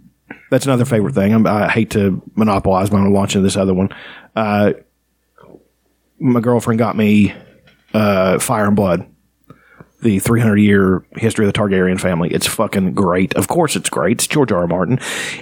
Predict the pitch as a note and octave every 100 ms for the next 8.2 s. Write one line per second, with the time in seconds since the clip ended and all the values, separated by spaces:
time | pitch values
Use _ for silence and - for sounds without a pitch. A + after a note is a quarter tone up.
0 | - A3+ C4 A3 - F#3+ F#3+ F#3 F3+ F3
1 | F3 F#3+ G#3 E3+ C3 A#2 A#2+ - B2 C3
2 | G3 F#3+ F#3 D3+ D3 D#3 D3 A#2+ C#3+ C#3+
3 | G#2 C3 - - - A#3+ - - A3 G#3
4 | C3 - - - - - C#3+ D3+ E3+ G3+
5 | G3 D#3+ D#3+ E3 D#3 D3 - - - C#3+
6 | F3+ E3+ D#3 D#3+ - D3 G3 G3+ - C#3
7 | A3 G#3+ G#3 G3+ F#3+ F3+ F3 F3 E3+ D#3+
8 | B2 -